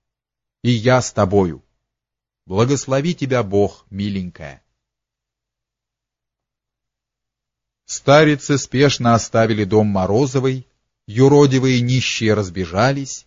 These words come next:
оставив двери и ворота раскрытыми настежь.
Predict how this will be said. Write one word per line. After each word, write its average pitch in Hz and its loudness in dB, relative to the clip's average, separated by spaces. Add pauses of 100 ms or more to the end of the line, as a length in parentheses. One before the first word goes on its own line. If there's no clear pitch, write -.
(140)
оставив 113 -2
двери 110 0
и 101 0
ворота 107 -4
раскрытыми 98 -6
настежь. - -14